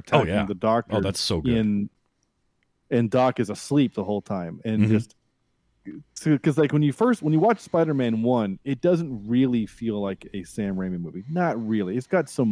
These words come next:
Speaker 2: moments. And I felt like when watching the second one, even then in two thousand and four,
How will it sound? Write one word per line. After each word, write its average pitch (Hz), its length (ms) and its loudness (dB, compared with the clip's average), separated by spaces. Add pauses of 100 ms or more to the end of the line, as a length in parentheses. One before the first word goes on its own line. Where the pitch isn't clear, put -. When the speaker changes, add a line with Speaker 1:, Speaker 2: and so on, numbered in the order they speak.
(100)
Speaker 2:
moments. 127 580 0 (480)
And 135 160 2
I 120 80 2
felt 190 300 2
like 135 360 0 (480)
when 127 240 2
watching 131 460 2
the 107 80 -8
second 131 480 -4
one, 101 240 -2
even 151 320 2
then 120 300 2
in 101 120 -2
two - 160 -6
thousand 117 340 0
and 92 140 -8
four, 101 600 -2